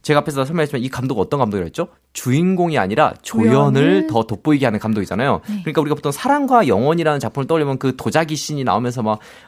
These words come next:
Speaker 1: 뭐 노래가 되게 아름답게 흘러나오고 남자, 유령이 된 남자 주인공이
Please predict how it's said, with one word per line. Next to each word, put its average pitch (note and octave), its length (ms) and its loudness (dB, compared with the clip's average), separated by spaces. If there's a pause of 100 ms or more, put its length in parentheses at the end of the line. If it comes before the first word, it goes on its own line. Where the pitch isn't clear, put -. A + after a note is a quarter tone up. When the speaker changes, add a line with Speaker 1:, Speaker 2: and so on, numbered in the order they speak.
(180)
Speaker 1:
뭐 G#2+ 320 0
노래가 B2 420 2
되게 A#2 160 0
아름답게 C3 440 -2
흘러나오고 D#3+ 640 0
남자, B2+ 420 2 (140)
유령이 F3 300 4
된 C3+ 120 0
남자 G2+ 240 0
주인공이 A#2 640 -2